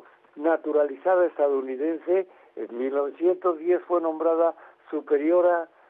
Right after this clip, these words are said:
general de por vida sobre la orden que fundó. El Papa Pío décimo segundo la canonizó y la nominó la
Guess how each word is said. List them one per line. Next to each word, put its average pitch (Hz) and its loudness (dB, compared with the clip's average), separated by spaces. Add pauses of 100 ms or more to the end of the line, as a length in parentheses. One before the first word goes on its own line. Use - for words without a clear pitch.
(260)
general 139 -2
de 135 -2
por 117 -6
vida 165 0
sobre 107 -8
la 90 -10
orden 147 2
que 156 -4
fundó. 143 -4 (460)
El 123 -8
Papa 147 0 (140)
Pío 185 2
décimo 135 -4
segundo 170 -2 (300)
la 196 2
canonizó 165 0 (260)
y 139 -8
la 135 2
nominó 139 -4
la 127 -2